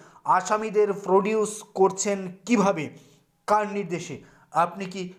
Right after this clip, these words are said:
জানেন না কিছুই? আয়ো হিসেবে কত নম্বর ধারায় কিভাবে মামলা দিয়েছেন, সেই কেস ডায়েরি না নিয়ে এসে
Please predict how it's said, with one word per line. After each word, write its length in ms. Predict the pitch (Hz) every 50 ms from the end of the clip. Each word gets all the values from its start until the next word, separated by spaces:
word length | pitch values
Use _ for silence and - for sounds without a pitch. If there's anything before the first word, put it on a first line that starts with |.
| - - _ _ _ _ -
জানেন 320 | 156 170 175 190 208 214
না 140 | 220 233 233
কিছুই? 520 | 226 254 247 - - 214 160 - - - - - _ _ _ _ -
আয়ো 300 | 131 147 170 202 226 240
হিসেবে 580 | 226 226 226 226 254 233 208 196 135 107 - - - - _ _ _ _ _
কত 280 | - 165 170 185 185 226
নম্বর 440 | 226 220 220 220 214 202 220 214 220
ধারায় 340 | 180 185 190 202 202 208 190
কিভাবে 480 | 202 - 190 196 175 208 214 226 226
মামলা 360 | 202 185 185 202 202 208 214
দিয়েছেন, 440 | 214 214 214 208 202 196 214 208 196
সেই 360 | 180 180 - - 180 202 240
কেস 360 | 233 233 240 240 226 202 180 220
ডায়েরি 360 | 214 214 220 214 214 220 202
না 420 | 175 156 151 151 151 165 202 240
নিয়ে 280 | 247 240 240 247 240 233
এসে 340 | 220 214 220 208 170 135